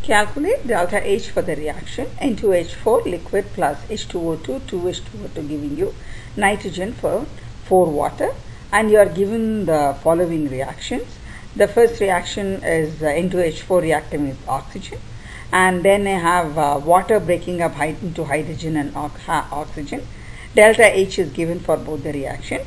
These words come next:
and I have the third reaction with, uh,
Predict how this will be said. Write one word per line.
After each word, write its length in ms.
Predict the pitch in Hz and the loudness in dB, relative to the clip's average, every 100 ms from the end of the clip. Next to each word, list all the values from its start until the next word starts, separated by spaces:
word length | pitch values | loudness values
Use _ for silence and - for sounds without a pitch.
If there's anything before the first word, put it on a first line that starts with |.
| - - - | -10 -14 -2
and 160 | - 247 | 4 6
I 60 | 226 | 6
have 180 | 202 | 4
the 100 | 175 | 2
third 300 | 185 269 294 | 2 8 8
reaction 580 | 214 160 143 - - 466 | 8 2 0 -2 -8 -2
with, 160 | 190 - - - - - | 0 0 -4 -14 -8 0
uh, 220 | - | 4